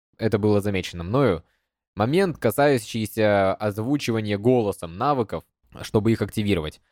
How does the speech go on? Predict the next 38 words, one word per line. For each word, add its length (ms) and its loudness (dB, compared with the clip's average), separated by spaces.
То 80 4
есть, 140 0
ну 120 2
неужели 640 4
во 120 2
всём 300 0
в 60 2
этом 200 -2
мире 460 0
за 120 -2
столько 400 0
лет 180 2
его 160 0
существования 920 -2
никто 480 2
не 100 -4
додумался 640 0
произнести 640 -4
хоть 240 0
раз 500 4
заклинание 640 -2
про 140 -2
себя 300 0
намеренно, 680 -2
чтобы 320 -2
оно 280 2
активировалось? 880 -4
И 120 0
только 280 2
вот 140 2
один 280 -2
наш 320 -2
гений, 500 -2
двенадцатилетний 920 -4
Ю, 440 2
смог 360 -2
это 220 0
сделать. 540 -6